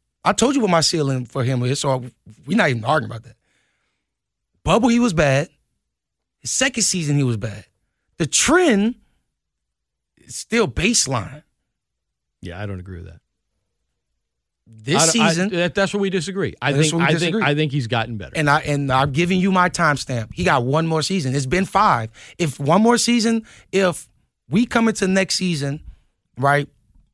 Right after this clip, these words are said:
Speaker 1: Lonzo Ball doesn't get extended this offseason, whatever. He's playing out the year, his last year of the deal.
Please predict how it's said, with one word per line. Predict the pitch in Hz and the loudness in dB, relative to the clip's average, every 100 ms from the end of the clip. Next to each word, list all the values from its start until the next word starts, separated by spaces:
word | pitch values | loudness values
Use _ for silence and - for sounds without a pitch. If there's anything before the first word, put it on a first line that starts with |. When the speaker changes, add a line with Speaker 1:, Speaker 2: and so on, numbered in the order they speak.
| _ 123 | _ -2
Speaker 1:
Lonzo | 156 180 | 0 2
Ball | 175 185 | 2 2
doesn't | 147 156 165 | 2 -2 -2
get | 160 | -2
extended | 160 - 151 143 139 | -4 -4 -4 -4 -4
this | 135 | -4
offseason, | 131 131 - 131 135 | -2 -4 -4 -6 -4
whatever. | 127 135 | -2 -2
He's | 143 135 | -2 -4
playing | 147 135 135 | -4 -2 0
out | 131 131 | 0 0
the | 135 | -4
year, | 127 123 123 | -2 -2 -4
his | 120 | -4
last | 127 120 | -4 -4
year | - 117 | -6 -8
of | 110 | -8
the | |
deal. | 117 120 | -8 -10